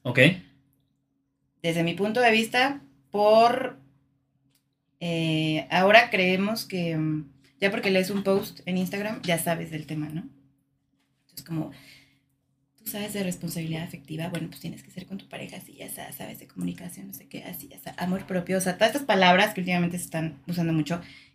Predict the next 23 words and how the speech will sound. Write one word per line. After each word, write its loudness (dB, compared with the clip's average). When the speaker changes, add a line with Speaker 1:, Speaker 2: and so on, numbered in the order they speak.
Speaker 2:
que 0
obviamente 0
tienen -2
mucho -4
peso -6
en -4
la -4
vida -8
día -2
a 0
día, -2
pero, 4
mm, 6
no 2
hay 4
como, 0
mm, -4
la 2
información 2
suficiente -2
en 0
un 2
post. -10